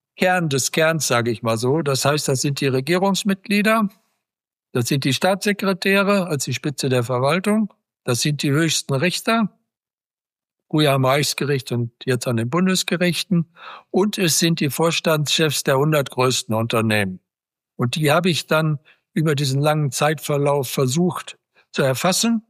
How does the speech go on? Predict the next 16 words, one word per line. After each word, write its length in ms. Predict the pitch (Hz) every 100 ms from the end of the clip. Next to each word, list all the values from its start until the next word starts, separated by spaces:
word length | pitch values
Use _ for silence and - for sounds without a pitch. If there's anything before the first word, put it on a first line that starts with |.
| _
Das 220 | 151 131
ist 240 | - 175 -
für 180 | 160
die 240 | 151 143 139
politische 640 | - 151 175 185 180 -
Elite 560 | 156 151 151 165 151 139
fast 500 | - - 151 - 131
reibungslos 720 | 143 156 151 139 147 147 131
gelungen. 420 | 139 131 185 240 - _
Also 240 | - 131 135
die 260 | 143 143
Regierungsmitglieder 1080 | 143 139 165 180 175 143 151 - 151 151 143
zu 160 | - 139
ermitteln 500 | 135 151 - 143 131
ist 220 | 123 -
relativ 540 | 139 131 123 131 113